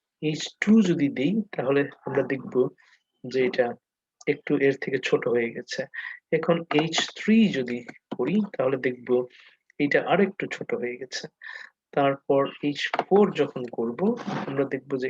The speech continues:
এটা আরো ছোট হয়ে গেছে। Then এইচ ফাইভ যখন এলিমেন্ট লিখব তখন এটা আরো ছোট হয়ে যাবে।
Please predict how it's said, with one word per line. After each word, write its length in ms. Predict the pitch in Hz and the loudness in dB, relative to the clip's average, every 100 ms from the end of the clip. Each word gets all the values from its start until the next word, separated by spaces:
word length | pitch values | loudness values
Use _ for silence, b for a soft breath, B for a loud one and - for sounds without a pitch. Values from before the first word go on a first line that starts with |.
| 131 | -4
এটা 180 | 123 139 _ - - | -4 -6 _ -12 -2
আরো 180 | 151 151 | 2 2
ছোট 260 | - 127 | 2 -2
হয়ে 240 | 123 123 127 | -2 -4 -10
গেছে। 280 | - - - _ _ B B B B - - | -12 -14 -14 _ _ B B B B -16 -8
Then 140 | 135 139 | -4 -4
এইচ 240 | - 143 139 - _ | -4 -8 -8 -14 _
ফাইভ 300 | - 196 233 180 - - | 0 4 4 2 -2 -6
যখন 360 | 120 - 151 160 _ _ _ _ _ _ _ _ _ - _ _ - | -4 -4 -6 -8 _ _ _ _ _ _ _ _ _ -20 _ _ -2
এলিমেন্ট 340 | 143 143 139 135 | 0 2 0 -2
লিখব 300 | 139 - 196 190 | -6 0 0 2
তখন 180 | 151 139 | -2 0
এটা 280 | 127 135 139 B B _ - | 0 0 -2 B B _ 0
আরো 220 | 135 135 | 2 2
ছোট 300 | 131 - - | 0 -8 -8
হয়ে 220 | 113 113 | -4 -2
যাবে। 200 | 113 95 | -4 -4